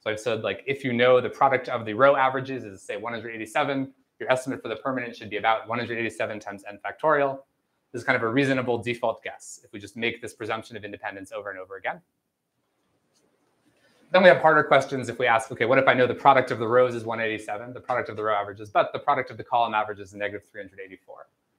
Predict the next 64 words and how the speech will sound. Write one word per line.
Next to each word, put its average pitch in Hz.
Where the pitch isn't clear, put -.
Right? 110
It's 110
not 143
obvious, 120
if -
I 117
want 120
to -
satisfy 135
the 120
kind 123
of 113
properties 127
on 113
the 113
last 120
slide, 170
how 139
I 123
should 127
integrate 135
these 117
two 139
different 120
kinds 107
of 98
information 98
to 110
make 98
a 92
best -
guess. -
I -
mean, -
I'm -
not 95
gonna, 98
it 98
turns 143
out 147
that 123
the 120
reasoning, 131
these 117
heuristics 147
I -
described 131
on 131
the 135
first 175
slide 123
do 160
allow 143
you 139
to 135
pin 135
down 127
an 123
answer 120
to 117
this. 113
You 110
actually 104
just 104